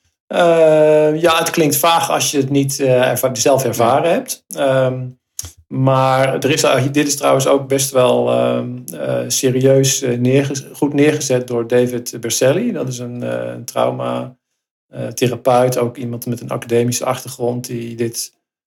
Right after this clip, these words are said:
een jaartje of twintig, dertig geleden heeft, eh, gesignaleerd. En die heeft hier, eh, een heleboel boeken over geschreven en, eh, geeft trainingen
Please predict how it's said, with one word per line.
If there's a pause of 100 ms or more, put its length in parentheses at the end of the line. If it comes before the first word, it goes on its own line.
(300)
een
jaartje
of (180)
twintig,
dertig
geleden
heeft,
eh,
gesignaleerd. (800)
En
die
heeft
hier,
eh,
een
heleboel
boeken
over
geschreven
en,
eh,
geeft
trainingen